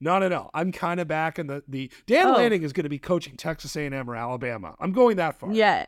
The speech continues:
Speaker 2: Well, and
Speaker 1: This,
Speaker 2: I
Speaker 1: this
Speaker 2: was,
Speaker 1: is
Speaker 2: I
Speaker 1: the dude
Speaker 2: actually
Speaker 1: you're
Speaker 2: was
Speaker 1: gonna
Speaker 2: just gonna
Speaker 1: hire.
Speaker 2: ask you, you did say the Alabama thing to me, but I couldn't remember if it was on the podcast or just, like, a separate conversation that we had.
Speaker 1: Yeah.
Speaker 2: But I do think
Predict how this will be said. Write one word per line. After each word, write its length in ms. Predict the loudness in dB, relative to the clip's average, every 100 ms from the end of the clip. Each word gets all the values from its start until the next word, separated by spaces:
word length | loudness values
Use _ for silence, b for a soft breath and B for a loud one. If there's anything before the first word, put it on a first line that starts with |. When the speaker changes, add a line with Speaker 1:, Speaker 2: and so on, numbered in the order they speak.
| -6
Speaker 2:
Well, 260 | -2 0
and 80 | 4
Speaker 1:
This, 160 | 2 4
Speaker 2:
I 180 | 2 4
Speaker 1:
this 240 | 2 2
Speaker 2:
was, 100 | 2
Speaker 1:
is 20 |
Speaker 2:
I 120 | 2
Speaker 1:
the 60 | 4
dude 100 | 4
Speaker 2:
actually 140 | 2
Speaker 1:
you're 60 | 2
Speaker 2:
was 40 | 2
Speaker 1:
gonna 100 | 0
Speaker 2:
just 80 | 0
gonna 120 | 0
Speaker 1:
hire. 80 | 0
Speaker 2:
ask 380 | 0 -2 -6 -8
you, 340 | -6 -4 -6 -10 _ _
you 240 | -4 -2
did 460 | -2 0 0 -2 -6
say 360 | -4 0 0 0
the 100 | 0
Alabama 500 | 0 0 -2 -2 -4
thing 220 | -4 -6
to 80 | -4
me, 120 | -2
but 80 | -2
I 40 | -2
couldn't 260 | -4 -4
remember 300 | -2 -2 0
if 100 | -2
it 60 | -4
was 120 | -4
on 100 | -6
the 80 | -4
podcast 460 | -2 -2 0 -4 -4
or 60 |
just, 200 | -10 -10
like, 80 | -10
a 60 | -10
separate 340 | -10 -8 -8
conversation 600 | -6 -6 -6 -8 -8 -8
that 100 | -6
we 100 | -8
had. 440 | -8 -4 -2 -2 -4 B
Speaker 1:
Yeah. 100 | B B _ -2
Speaker 2:
But 100 | 2
I 120 | 2
do 340 | 0 -2 -4
think 540 | -4 -2 -2 -2 -8